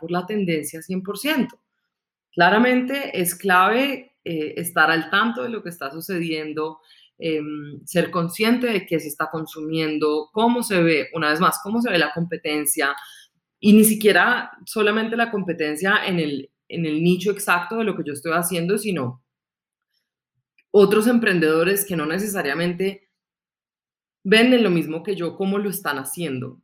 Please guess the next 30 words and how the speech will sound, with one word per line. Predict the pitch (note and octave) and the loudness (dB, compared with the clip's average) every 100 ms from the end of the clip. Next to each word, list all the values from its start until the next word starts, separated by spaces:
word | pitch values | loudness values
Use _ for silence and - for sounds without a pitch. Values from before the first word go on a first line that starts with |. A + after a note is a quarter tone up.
| _ | _
Eso | _ F3+ G3 | _ -6 -2
es | |
muy | G#3+ A3+ | 0 0
importante. | A3 G#3+ F3 D#3 C3+ B2+ - - _ _ _ _ _ _ | -2 -6 -8 -2 -4 -4 -12 -18 _ _ _ _ _ _
Eso | - E3+ F3 | -6 -2 0
es, | F3 F3 - | -2 -4 -6
eh, | F#3 F3+ | -4 -4
para | F3 D#3+ E3 | 0 0 2
mí, | E3 | 0
digamos | F#3 G3+ F#3+ G3 - | 2 2 0 -2 -4
que | F#3+ | 0
de | D#3 | 2
ahí | C#3+ D3 | 2 0
viene | E3+ F#3 F#3+ | -2 -2 2
mucho | F#3+ F#3+ F#3+ G3+ G#3+ G#3 | 2 0 -2 -6 -6 -6
del, | - C#3+ C#3 - | -6 -6 -6 -10
del | D3 C#3+ | -14 -10
tema | C#3+ D3+ | -4 -2
de | F3+ | -2
creación, | F3 C#3 A#2+ A#2+ E3+ C#3+ C3 | -2 -2 0 -2 -2 -2 -2
estar | B2+ - C#3+ D#3 F3 - _ _ _ | -4 -2 0 0 -2 -8 _ _ _
todo | F3+ | 4
el | F#3+ F#3 | 4 4
tiempo | G3 G3 G#3 A#3 | 2 2 2 2
empapado | G#3+ E3+ C3+ D#3+ D#3+ E3 G3+ A#3+ | 2 0 0 2 4 4 4 2
de | G3+ | 0
lo | D#3+ | -2
que | - | -4
está | - C3+ | -12 -16
sucediendo. | - - C#3 C3+ A#2 - | -16 -14 -10 -10 -10 -12